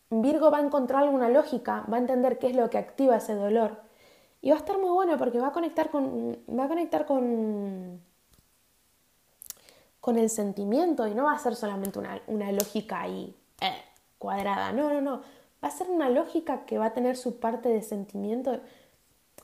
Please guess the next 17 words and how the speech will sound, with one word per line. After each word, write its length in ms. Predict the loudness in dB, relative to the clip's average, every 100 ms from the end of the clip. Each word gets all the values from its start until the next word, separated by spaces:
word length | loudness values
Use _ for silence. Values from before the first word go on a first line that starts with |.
| _ _ _ _ -6
El, 180 | -6 0
el 140 | 0
domingo 340 | 2 2 2 2
va 60 |
a 40 | 2
ser 140 | 0
un 100 | 0
día 140 | 0
muy 160 | 2 0
interesante 580 | -2 -6 -8 -12 -12 -12
para, 440 | -12 -12 -12 -14 -6
para 220 | -4 -4
esto, 240 | -6 -8
para 140 | -6 -6
entender 340 | -4 -2 -2
un 80 | -2
poco 480 | -4 -4 -4 -4